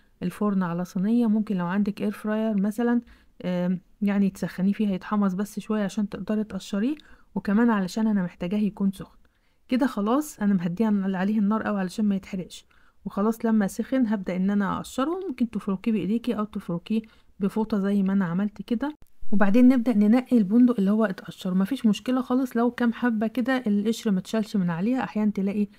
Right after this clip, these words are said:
الحباية القشرة لازقة عليها، مفيش أي مشكلة. مطحنة الخلاط بقى، وتكون مطحنة صغيرة علشان تبدأ تفرم البندق كويس ويكون البندق سخن. أنا حطيته في مطحنة البهارات دي،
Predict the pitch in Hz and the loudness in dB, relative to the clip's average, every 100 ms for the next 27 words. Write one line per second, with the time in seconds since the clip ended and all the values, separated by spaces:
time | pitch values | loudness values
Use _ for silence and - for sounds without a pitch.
0 | _ _ 190 - 185 175 226 220 202 220 | _ _ -6 -4 -4 -2 0 0 0 -2
1 | 214 202 185 208 196 190 226 208 180 - | -4 -2 0 -2 -2 0 2 2 -2 -4
2 | 202 180 - 175 175 _ _ _ _ _ | -2 -2 -4 -12 -14 _ _ _ _ _
3 | 208 208 - 262 294 220 - 196 247 240 | -2 -2 0 0 0 -2 0 0 -2 -2
4 | 269 285 269 214 - 254 269 233 208 - | -4 0 0 0 -2 0 2 2 2 2
5 | 247 247 - 196 196 240 226 190 - 226 | 2 2 0 -2 0 0 0 -2 -2 2
6 | 240 233 - _ _ - 226 190 202 - | 2 2 -4 _ _ -2 0 0 -2 -4
7 | - 220 214 208 170 208 202 - 202 220 | -4 0 2 0 0 2 0 -2 0 0
8 | 220 196 - 220 202 208 202 196 - 262 | -2 -6 0 0 0 0 0 -2 -4 -6
9 | - - - - _ _ _ - 208 208 | -6 -20 -20 -20 _ _ _ 0 2 2
10 | 196 - 208 208 196 180 - 214 202 175 | -2 -4 -4 -2 -2 -2 -2 -2 -2 -4
11 | 170 190 214 214 262 330 | -4 -2 -4 -2 -4 -4